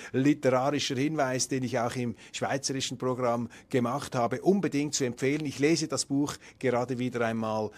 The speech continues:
Graham Greene, Der stille Amerikaner, einer der definitiven Vietnam-Romane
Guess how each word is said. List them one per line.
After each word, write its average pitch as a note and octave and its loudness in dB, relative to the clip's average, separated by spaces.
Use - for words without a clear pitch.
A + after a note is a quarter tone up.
Graham B2 0
Greene, A#2 0
Der G#2+ -2
stille A#2 0
Amerikaner, A2+ -2
einer A#2+ 0
der A#2 0
definitiven B2 -4
Vietnam-Romane A#2 -2